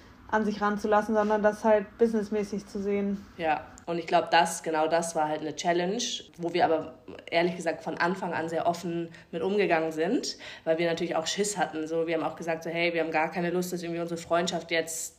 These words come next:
Speaker 2: dadurch kaputt geht und man darf Sachen dann, die im Business passieren, nicht persönlich nehmen.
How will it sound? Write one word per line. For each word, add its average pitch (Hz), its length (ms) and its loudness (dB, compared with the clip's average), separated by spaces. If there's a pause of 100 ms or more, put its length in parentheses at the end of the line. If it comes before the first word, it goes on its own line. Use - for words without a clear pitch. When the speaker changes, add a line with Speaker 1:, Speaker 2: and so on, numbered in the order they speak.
(140)
Speaker 2:
dadurch 165 340 2
kaputt 190 440 -6
geht 170 280 0
und 165 260 -6 (760)
man 180 180 0
darf 196 340 6
Sachen 185 360 2
dann, 170 540 0
die 180 280 -2
im 170 140 -4
Business 180 340 0
passieren, 170 420 -2
nicht 160 340 -4
persönlich 165 500 -2
nehmen. 160 380 -2